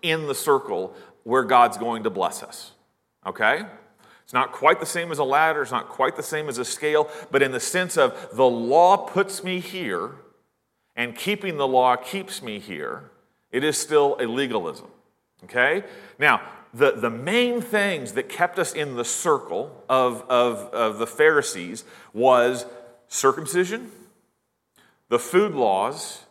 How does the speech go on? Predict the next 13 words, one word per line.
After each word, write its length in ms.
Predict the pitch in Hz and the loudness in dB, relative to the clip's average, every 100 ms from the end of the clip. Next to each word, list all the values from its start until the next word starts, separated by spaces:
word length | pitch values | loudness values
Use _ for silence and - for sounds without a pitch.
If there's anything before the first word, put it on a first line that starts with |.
| _ _ _ _ - | _ _ _ _ -6
and 160 | 123 127 | -6 -4
keeping 340 | 160 147 143 | -8 -6 -8
the 80 | 135 | -6
Sabbath. 680 | - 131 95 - - - - _ _ _ _ _ _ - | -4 -2 -2 -6 -16 -20 -20 _ _ _ _ _ _ -6
Because 220 | 127 123 | -4 -2
these 200 | 190 147 | -2 0
were 140 | 143 | -2
very 460 | 110 95 156 185 185 | -2 4 4 6 0
visible 500 | 120 156 143 139 143 | -2 -2 -2 -4 -4
saw-, 460 | - 127 110 113 | -2 2 2 2
signs 600 | - - 123 98 98 98 | -2 -2 -2 -2 -6 -12
of 300 | - 113 107 | -8 -4 -4
covenant 460 | - 131 117 117 | -2 -2 0 -4